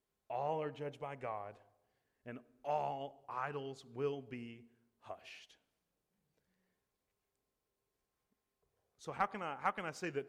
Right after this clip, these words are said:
we feel this too? Like, how, how do I have the audacity to say, "You know, the Chaldeans looked bad, right? They were murdering people and they were abusing people,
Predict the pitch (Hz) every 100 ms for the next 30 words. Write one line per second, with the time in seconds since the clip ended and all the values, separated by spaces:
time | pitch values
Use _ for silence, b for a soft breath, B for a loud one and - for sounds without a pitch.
0 | 135 135 143 139 139 120 113 - - 107
1 | 98 131 180 - - 170 220 269 160 143
2 | 147 139 131 113 123 120 107 - - 113
3 | 101 113 - 120 113 110 B B B B
4 | _ _ _ 143 175 170 160 190 185 185
5 | 160 127 135 160 160 120 135 120 107 113
6 | 113 123 135 131 123 127 131 127 127 123
7 | 123 120 123 123 123 123 B - 131 127
8 | 120 120 127 139 135 117 131 127 123 117